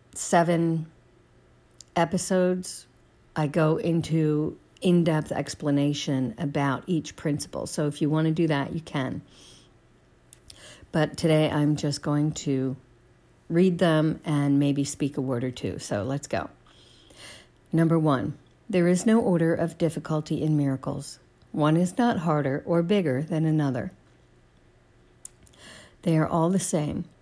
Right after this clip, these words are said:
All expressions of love are maximal. Two, miracles as such do not matter. The only thing that matters is their source, capital S, which is far beyond evaluation.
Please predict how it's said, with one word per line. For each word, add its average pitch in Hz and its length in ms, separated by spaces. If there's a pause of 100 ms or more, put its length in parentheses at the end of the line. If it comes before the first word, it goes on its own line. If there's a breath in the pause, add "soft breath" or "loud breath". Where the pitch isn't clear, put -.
(400)
All 160 200
expressions 180 640
of 190 120
love 147 380
are 151 100
maximal. 127 600 (1000)
Two, 147 360 (920 soft breath)
miracles 202 480
as 208 260
such 151 360
do 160 120
not 156 240
matter. 127 460 (1000 soft breath)
The 160 100
only 170 180
thing 208 220
that 220 100
matters 131 520
is 156 200
their 156 160
source, - 600 (180)
capital 143 400
S, - 340 (300 soft breath)
which 165 240
is 165 140
far 196 320
beyond 147 440
evaluation. 123 840